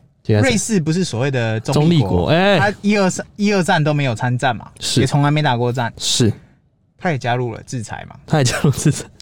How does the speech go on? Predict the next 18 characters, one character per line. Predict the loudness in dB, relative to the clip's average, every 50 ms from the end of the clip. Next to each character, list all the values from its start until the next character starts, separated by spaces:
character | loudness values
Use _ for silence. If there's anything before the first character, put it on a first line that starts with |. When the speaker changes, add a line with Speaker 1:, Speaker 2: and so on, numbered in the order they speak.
| -10 -6
Speaker 2:
对， | -4 -2 -2 -4 -6 -12 _ _
哎， | -2 -2 0
你 | 0 0 -2
普 | 0 0 0 0
丁 | 2 0 0
放 | 0 0 0 2
在 | 2 2
我 | 2 2
这 | 0 0 -2
边 | -2 -2
的 | -2
钱， | -4 -6 -8 -10 -10 -12 -14 -16 -8 _
Speaker 1:
抱 | 0 0 2
歉。 | 2 2 2 2 2
Speaker 2:
我 | 0 0
全 | 0 0 -2 0 0
挡。 | -2 -2 -4 -6 -14 -12 _
Speaker 1:
哎。 | 0 2 2 4 4 4 4 2